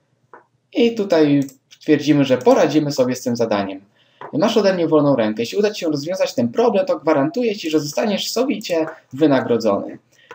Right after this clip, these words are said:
Rozejrzyj się w Karkahan, spróbuj zdobyć jakieś informacje na temat obozowiska Daltona."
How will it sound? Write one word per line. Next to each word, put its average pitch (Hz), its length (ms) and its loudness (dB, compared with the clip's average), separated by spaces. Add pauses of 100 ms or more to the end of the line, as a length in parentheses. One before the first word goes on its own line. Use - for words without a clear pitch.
(140)
Rozejrzyj 247 380 6
się 220 200 2
w - 80 -12
Karkahan, - 760 0
spróbuj 233 440 0
zdobyć 151 420 2
jakieś 226 460 -2
informacje 139 720 -2
na 123 120 -2
temat 208 380 0
obozowiska 147 760 -2
Daltona." 117 560 -2